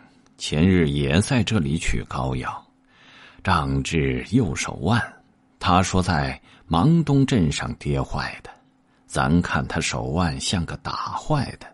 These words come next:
王庆听了这句话，忙问道：“哦？”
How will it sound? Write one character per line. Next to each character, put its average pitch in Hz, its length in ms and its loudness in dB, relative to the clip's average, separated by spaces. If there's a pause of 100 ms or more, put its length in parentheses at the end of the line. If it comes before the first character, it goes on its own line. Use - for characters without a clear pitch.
(1800)
王 123 340 8
庆 147 260 6
听 139 240 2
了 120 80 4
这 175 200 4
句 - 180 -2
话， - 400 -4
忙 131 280 -2
问 139 180 0
道 - 260 -8 (320)
：“哦？” - 340 -6